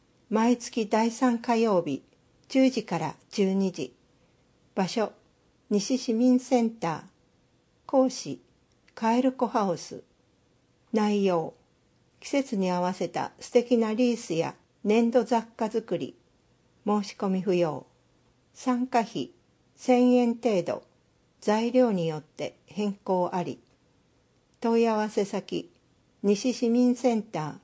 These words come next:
電話、二八六七八九九。在宅医療市民公開講座。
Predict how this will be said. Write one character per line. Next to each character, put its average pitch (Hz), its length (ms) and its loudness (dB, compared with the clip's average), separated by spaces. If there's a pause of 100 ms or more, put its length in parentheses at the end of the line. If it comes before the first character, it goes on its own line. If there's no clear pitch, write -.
(480)
電 190 300 0
話、 170 200 -6 (400)
二 240 220 6
八 233 340 -4
六 165 420 -4 (220)
七 214 320 2
八 254 300 -4
九 202 260 0 (120)
九。 170 300 -4 (2250)
在 226 280 0
宅 262 300 2
医 247 140 4
療 160 360 2
市 - 200 -2
民 240 260 4
公 233 260 2
開 233 300 0
講 214 300 -2
座。 - 200 -8